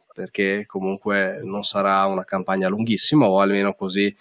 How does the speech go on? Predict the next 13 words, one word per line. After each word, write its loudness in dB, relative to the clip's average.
queste 2
sono 2
le 6
premesse, 4
poi 0
vediamo 2
dove 0
andrà, 4
e 4
cominciamo 4
a 4
fare, 2
eh, -12